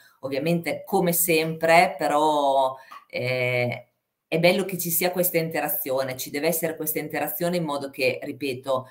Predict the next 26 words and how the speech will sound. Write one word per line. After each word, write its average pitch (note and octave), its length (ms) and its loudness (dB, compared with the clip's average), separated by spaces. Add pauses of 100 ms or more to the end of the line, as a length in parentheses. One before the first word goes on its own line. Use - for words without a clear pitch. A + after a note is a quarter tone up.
(220)
l'argomento D#3 640 0
poi D#3 200 -2
si D3+ 220 -2
esplica C#3+ 720 -2
in D3+ 80 -12
una C#3 160 -6
maniera, C#3 640 0 (260)
eh, B2 340 -2
approfondita F3 1300 2
e B2+ 720 0
perlomeno, C3+ 400 -6
insomma, C#3+ 280 -8
si, B2+ 520 -2 (240)
si - 220 -6
va, C3+ 560 4
eh, B2 500 0
diciamo, C#3 380 -4
a B2+ 260 2 (840)
sviluppare D3 640 0
la C#3 140 -2
cosa. B2+ 760 -2
Allora, C3 760 0
io F3+ 300 0
ho - 220 -2
scritto D#3+ 800 -4
sopra C3 760 -4